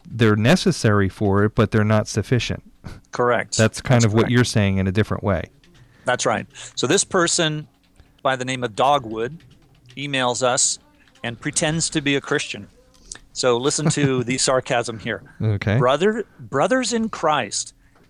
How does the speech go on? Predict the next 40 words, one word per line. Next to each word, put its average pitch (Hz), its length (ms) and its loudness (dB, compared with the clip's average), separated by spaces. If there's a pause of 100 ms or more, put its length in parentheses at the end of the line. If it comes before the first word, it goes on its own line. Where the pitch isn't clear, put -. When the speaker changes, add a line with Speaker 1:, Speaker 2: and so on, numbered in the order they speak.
Speaker 2:
a 143 120 -2
biologist 156 840 0
friend 196 440 -4
of 117 120 -6
mine 120 460 -4
gave 160 360 -4
me 165 180 -4
this 139 260 0
argument 117 680 -2
when 117 160 -4
I 113 160 0
explained 175 760 -2
to 196 160 -8
her 123 460 2 (260)
how 151 300 0
the 190 140 -6
sun 165 600 -2
prevents 131 680 -4
evolution." 127 680 -4 (840)
Sh-, - 240 -12 (160)
and 127 140 -6
remember 160 380 0
that 135 140 0
we 135 100 -8
use 160 240 -2
the 147 80 -2
example 131 680 -2
that 120 360 0
just 143 200 -2
because 131 280 -2
the 120 100 -6
sun 127 640 0
is 117 240 -6
pounding 127 440 -4
on 117 140 -4
the 113 140 -8
earth 120 400 -2
doesn't 123 360 -4
mean 123 380 -4
that 117 220 0